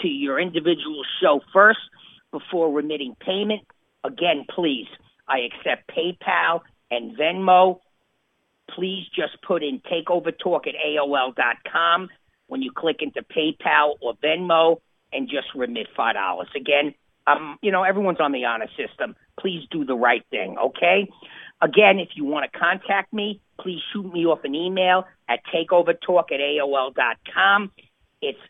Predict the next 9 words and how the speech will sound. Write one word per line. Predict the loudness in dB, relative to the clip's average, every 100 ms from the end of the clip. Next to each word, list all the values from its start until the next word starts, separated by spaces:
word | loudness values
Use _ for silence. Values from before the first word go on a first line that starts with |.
| 0
always | 4 6 4 -2
an | -2
honor | 0 0 -4
to | -8 -4
serve | -4 -2
all | -2 -2
my | -2 -4
listeners | -6 -8 -8 -4 -4 -6 -20 _
worldwide. | -6 0 0 -2 -2 6 8 8 4